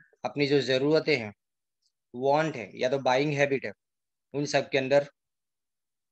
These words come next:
कैसे अपने अलग-अलग लोगों के लिए नई चीजें लानी है। जैसे अभी festival किसका? होली का festival अभी गया recently।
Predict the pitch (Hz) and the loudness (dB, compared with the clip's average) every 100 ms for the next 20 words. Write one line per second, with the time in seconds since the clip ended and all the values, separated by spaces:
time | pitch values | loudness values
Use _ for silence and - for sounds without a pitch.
0 | _ _ - 151 147 175 185 - 139 - | _ _ 0 2 2 2 0 0 -8 -6
1 | 151 160 180 180 _ _ _ _ _ _ | -4 -2 -4 -12 _ _ _ _ _ _
2 | _ _ _ _ 139 151 165 170 170 151 | _ _ _ _ 2 4 6 4 4 4
3 | 143 135 156 147 147 139 147 139 135 139 | 2 2 0 0 -2 -2 -4 -4 -4 -4
4 | 131 127 135 120 120 113 110 - _ _ | -4 -2 0 0 -2 -4 -6 -8 _ _
5 | _ _ - 127 143 135 143 139 143 _ | _ _ -8 -4 -2 0 -2 -4 -12 _
6 | _ _ - 135 - 156 147 143 147 143 | _ _ -4 -4 0 0 2 0 -2 -2
7 | 143 147 _ _ _ 131 139 143 143 139 | -2 -4 _ _ _ -2 0 2 0 0
8 | 131 - 131 127 123 117 107 95 _ _ | -4 -4 -2 -2 -2 -2 -4 -8 _ _
9 | _ _ _ _ _ - 127 120 123 107 | _ _ _ _ _ -10 -6 -4 -4 -6
10 | 101 | -12